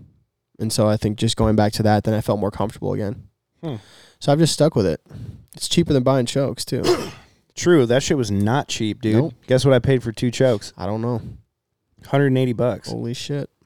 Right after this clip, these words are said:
Speaker 2: Yeah.
Speaker 1: Yeah, they're like a hundred bucks.
Speaker 2: And I do that for you so that you can ask me questions. And go, "Do you actually like that?" "Yeah, I do."
Speaker 1: Yeah.
Speaker 2: "Yeah, I do." "Now, do I get paid by that?" "No."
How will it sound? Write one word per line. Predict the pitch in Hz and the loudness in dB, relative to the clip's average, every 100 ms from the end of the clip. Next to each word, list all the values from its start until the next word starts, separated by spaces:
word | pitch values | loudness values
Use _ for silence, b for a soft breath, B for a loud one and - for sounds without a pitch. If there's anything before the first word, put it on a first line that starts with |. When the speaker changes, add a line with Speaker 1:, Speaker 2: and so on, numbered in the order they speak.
| _ _ _ _ _ _ | _ _ _ _ _ _
Speaker 2:
Yeah. | - - 131 107 - | 0 0 -2 -6 -16
Speaker 1:
Yeah, | - 120 98 | -4 0 2
they're | 135 | 2
like | 143 | 2
a | 113 | 2
hundred | 127 | 2
bucks. | 117 135 104 - - | 0 -2 -4 -8 -8
Speaker 2:
And | 127 | -2
I | |
do | 131 156 | 2 4
that | 143 | 2
for | 123 | 0
you | 113 143 95 - _ _ _ _ _ _ _ | -2 -2 -4 -8 _ _ _ _ _ _ _
so | - 120 | -14 -8
that | 113 - | -6 -4
you | 127 | -4
can | 143 123 | -2 0
ask | 120 120 | 0 0
me | 123 | -4
questions. | 107 127 - 110 107 | -2 -2 -2 -4 -4
And | - | -6
go, | 131 | -6
"Do | 143 | -2
you | 254 | -2
actually | 240 - | -2 -4
like | 202 202 | -8 -8
that?" | 226 240 | -10 -6
"Yeah, | 233 | 0
I | 190 | 0
do." | 147 123 - _ _ | 0 -4 -8 _ _
Speaker 1:
Yeah. | 101 92 - - _ - | -6 -4 -4 -10 _ -6
Speaker 2:
"Yeah, | 139 | -4
I | |
do." | 123 107 95 - | -2 -2 -4 -2
"Now, | 127 | 0
do | 127 127 | 2 2
I | |
get | 120 123 | 2 0
paid | 160 135 | -2 -2
by | 104 | -2
that?" | 98 - _ _ | -4 -8 _ _
"No." | 180 | -6